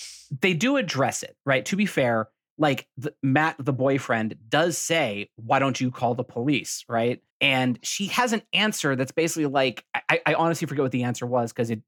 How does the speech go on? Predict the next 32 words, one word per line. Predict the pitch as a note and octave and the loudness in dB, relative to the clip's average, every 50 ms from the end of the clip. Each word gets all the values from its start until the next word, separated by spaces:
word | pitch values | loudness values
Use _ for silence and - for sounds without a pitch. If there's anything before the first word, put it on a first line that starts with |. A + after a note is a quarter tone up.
| _ - | _ -4
there | A2 C3 B2+ | -2 0 2
was | C3+ D#3 D#3 C3+ | 2 2 2 2
no | E3 D3 D3+ C3+ | 2 2 2 2
answer | D3 D3 D3 - C#3+ C3+ | 0 0 0 0 0 0
that | C3+ A2 A#2 | 0 0 0
would | B2+ A#2+ | 0 0
make | A#2+ A#2 - | 0 -2 -2
sense, | - - A#2 F#2 F2 - - - | -2 -4 -4 -4 -4 -10 -8 -4
right? | B2+ B2+ C3 D3 C#3+ _ _ - | 0 0 0 0 -2 _ _ -2
But | E3+ D#3 | -2 -2
she | - E3 | 0 0
basically | D#3 A3 A3 - E3+ D3 | 0 0 0 0 -2 -4
says, | - - D#3 D3+ C#3+ C3+ A#2+ | -4 -2 0 0 0 0 0
like, | B2 A#2 A#2 A#2 G#2+ - _ _ _ _ _ _ - | -2 -2 0 -2 -4 -8 _ _ _ _ _ _ -2
"Because | C#3+ - F#3 D3 E3 | 0 2 2 2 2
if | C#3 | 2
they | E3 D3+ | 0 0
show | C#3 - D#3+ C#3+ C#3+ | 0 0 2 2 2
up, | C#3+ C#3 - _ - | 2 2 0 _ 0
they'll | C#3 B2+ B2 | 0 0 0
kill | - D3+ C3 | 2 0 2
my | B2+ A#2+ A2 | 2 2 0
family," | B2+ A#2 G#2+ G#2 G2 F#2+ F2+ | 0 0 -2 -2 -4 -8 -12
or | F2 | -14
something, | - - - - - - B1+ | -14 -14 -18 -18 -20 -20 -18
right? | E2 A2 A2+ B2 C3 - _ _ _ _ _ - | -12 -10 -8 -8 -8 -10 _ _ _ _ _ 0
But | F3 F3 E3+ D#3+ - - _ _ _ - | 0 2 2 0 -2 -6 _ _ _ -6
it, | - - - - | -4 -4 -2 -2
it | E3+ E3 - | -2 -2 0
just | A3 G#3 - | -2 -2 0
felt | - F#3 F3 F3 | 0 0 0 0
so | - - - - - G#3+ G3 G#3 G3+ G3 F#3+ G3 F3+ | -4 -6 -4 -2 0 0 2 2 0 0 0 -2 -4